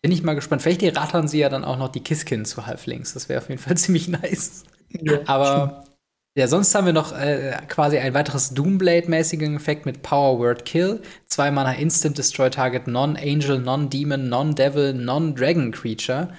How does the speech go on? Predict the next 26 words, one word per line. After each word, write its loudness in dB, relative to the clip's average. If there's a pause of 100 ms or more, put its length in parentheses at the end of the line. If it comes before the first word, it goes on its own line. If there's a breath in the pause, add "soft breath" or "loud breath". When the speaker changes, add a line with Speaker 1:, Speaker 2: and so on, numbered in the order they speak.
(480 loud breath)
Speaker 1:
Äh, 0
also -2
wenn 4
Dungeons 2
and 0
Dragon 2
auch -6
nur 0
einen -6
kleinen 2
Einfluss -4
hat, -2 (280)
wird 0
die -6
Kra-, -2
Karte -2
irrelevant 2
<laughs> -
werden, 0
weil 4
man 2
dann 0
die -2
großen -2
Bieter 0
nicht, -8